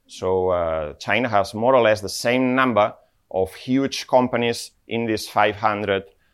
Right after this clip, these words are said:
top, uh, top list. And, uh, and, uh, and this has now been the case for some years. I'm talking about the Forbes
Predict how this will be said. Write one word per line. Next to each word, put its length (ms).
top, 320
uh, 680
top 200
list. 360
And, 340
uh, 880
and, 320
uh, 440
and 180
this 140
has 160
now 180
been 220
the 80
case 480
for 160
some 400
years. 500
I'm 160
talking 240
about 140
the 60
Forbes 600